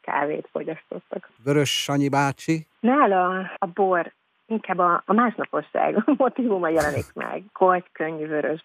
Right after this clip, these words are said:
Speaker 1: bor most el ínyemről a füst maradékát például,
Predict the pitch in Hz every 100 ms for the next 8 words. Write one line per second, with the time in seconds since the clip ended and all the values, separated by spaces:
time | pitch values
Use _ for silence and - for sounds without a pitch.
0 | - 120 143 139 - - 60 - - 143
1 | 139 147 - 135 156 - 131 - - -
2 | - - - - - - - - - -
3 | 175 - 180 175